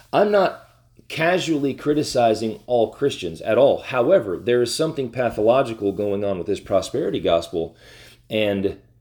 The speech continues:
there's an inherent selfishness, and there's a lot of misunderstandings in the prosperity gospel. And I personally have seen people call themselves Christians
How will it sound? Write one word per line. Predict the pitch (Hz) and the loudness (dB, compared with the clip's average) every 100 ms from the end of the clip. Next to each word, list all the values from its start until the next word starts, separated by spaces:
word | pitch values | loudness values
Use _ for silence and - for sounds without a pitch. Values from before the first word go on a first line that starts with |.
| _ _ - | _ _ 0
there's | 127 123 110 | 4 4 2
an | |
inherent | 107 104 120 113 - | -4 -4 -4 -4 -4
selfishness, | - 160 175 117 - 104 - | 2 2 2 -2 -4 -6 -4
and | 113 | -2
there's | 104 | -2
a | 107 | 2
lot | 113 | 2
of | 101 | 2
misunderstandings | 104 110 101 98 - 147 190 139 90 - - _ - _ _ _ - | 0 -2 -2 -4 -2 -2 0 0 -4 -8 -18 _ -20 _ _ _ -4
in | 117 107 95 92 - _ _ | 0 2 0 -6 -12 _ _
the | 101 | -8
prosperity | - 107 - 104 90 90 | 2 2 4 0 0 0
gospel. | 95 92 - 113 110 | 2 0 0 0 0
And | 110 110 - | 0 -2 -2
I | 113 165 | 0 0
personally | - 143 - 113 110 110 | 2 2 2 -2 -2 -2
have | 101 107 95 | -2 -2 0
seen | - 110 101 95 | -4 -2 -4 -4
people | 131 123 - | -4 0 0
call | - 117 110 | 2 2 4
themselves | 101 - 101 90 | 2 0 0 0
Christians | - 185 185 107 101 98 | 0 -2 0 -4 -4 -6